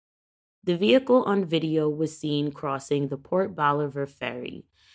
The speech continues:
And I probably should have mentioned this earlier, actually, but Port Bolivar is a very narrow area, technically in Galveston, but it seems to be its own community. However,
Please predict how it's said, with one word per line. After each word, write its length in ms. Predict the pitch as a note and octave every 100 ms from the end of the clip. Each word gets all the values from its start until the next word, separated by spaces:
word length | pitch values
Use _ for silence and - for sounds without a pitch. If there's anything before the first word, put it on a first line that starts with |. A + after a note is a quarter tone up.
| _
And 140 | D#3+ E3
I 60 |
probably 760 | D#3+ - F#3+ G3 F3+ F3 F3 F3 _
should 240 | - G#3
have 120 | F#3+
mentioned 440 | D3+ C#3+ C#3+ D3 C3+
this 200 | C#3 -
earlier, 520 | - F3+ E3 C#3 B2+ B2+
actually, 640 | B2 B2 - C3+ C3+ C3
but 420 | C3+ D3 C3+ C3 _ _ _ _ _ _
Port 320 | - A#3+ B3+
Bolivar 680 | D3+ D#3 D#3 E3+ D3+ D#3 D#3 -
is 380 | D3 D3 D3 - -
a 540 | C3+ C#3+ C#3+ C#3+ C#3+ -
very 580 | C#3 D#3 E3+ F#3+ G3 D#3+
narrow 560 | D3 C#3+ D3+ D#3 F3 -
area, 640 | F3+ F#3+ G3+ G3 G3 G3
technically 680 | - - - F3 F3 F3+ F3 F3
in 360 | C#3+ E3+ G#3+ B3+ -
Galveston, 800 | G3+ A3+ B3 A#3+ - B3 B3 B3 _ _ _ _ -
but 100 | F#3+
it 140 | F3
seems 380 | - A3+ A#3 A3+
to 100 | -
be 280 | F3 F3+ F3+ -
its 180 | D#3+ -
own 180 | D3+ D3
community. 760 | - D3+ F3+ E3+ C#3 - - - _ _ _ _
However, 720 | - E3 D#3 C#3 C#3+ D3+